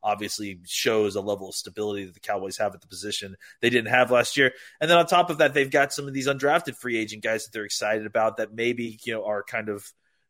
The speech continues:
it could be a boat. Who knows? <laughs> Like, you know, the, the constant, like, you know, unwrapping of these packages to see if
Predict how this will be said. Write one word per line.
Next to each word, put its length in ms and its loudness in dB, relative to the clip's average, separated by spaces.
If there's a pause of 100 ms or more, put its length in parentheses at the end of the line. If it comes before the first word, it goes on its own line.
(240)
it 360 -6
could 100 2
be 120 4
a 40 4
boat. 360 6
Who 100 0
knows? 340 6
<laughs> 60 6
Like, 140 4
you 120 6
know, 140 6
the, 160 2
the 100 0
constant, 540 -2
like, 320 2
you 80 -4
know, 300 -4
unwrapping 580 0
of 80 -14
these 160 -12
packages 540 -4
to 100 -16
see 300 -8
if 120 -6